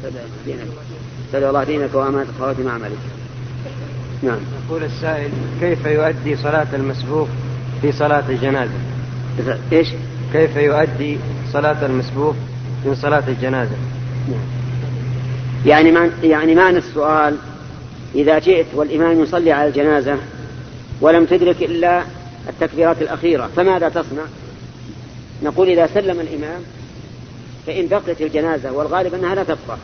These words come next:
Speaker 1: إن بقيت الجنازة فكمل الصلاة على الم-، على عادتها. وإذا خشيت أن ترفع كما هو الواقع فأنت بالخيار بين أن تسلم مع الإمام أو أن توالي التكبير وتسلم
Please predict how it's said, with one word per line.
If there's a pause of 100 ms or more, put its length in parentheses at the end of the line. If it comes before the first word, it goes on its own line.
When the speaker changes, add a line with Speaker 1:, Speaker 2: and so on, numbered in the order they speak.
(680)
Speaker 1:
إن
بقيت
الجنازة
فكمل (960)
الصلاة
على
الم-، (100)
على (220)
عادتها. (1200)
وإذا (380)
خشيت
أن
ترفع
كما
هو
الواقع (1000)
فأنت
بالخيار (760)
بين
أن
تسلم
مع
الإمام (840)
أو
أن
توالي
التكبير
وتسلم